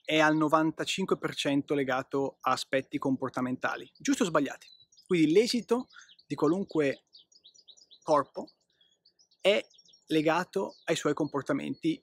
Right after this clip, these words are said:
ovviamente nella media, che possono essere comportamenti v-, eh, già strutturati perché qualcuno li ha già seguiti, o comportamenti semplicemente automatici, che sono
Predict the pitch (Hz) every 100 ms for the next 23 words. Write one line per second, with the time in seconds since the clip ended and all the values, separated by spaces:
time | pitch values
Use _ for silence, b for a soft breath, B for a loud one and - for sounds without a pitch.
0 | _ 226 214 - 220 151 143 165 131 -
1 | _ _ _ _ _ B B B 165 170
2 | - 170 165 165 165 147 156 160 160 160
3 | 139 147 147 135 147 151 151 _ - 156
4 | - 147 147 147 139 143 139 - 160 151
5 | 139 135 180 165 143 226 - 170 170 -
6 | B B - 156 147 269 143 120 196 180
7 | 214 147 131 151 135 147 240 147 - 135
8 | 131 151 147 143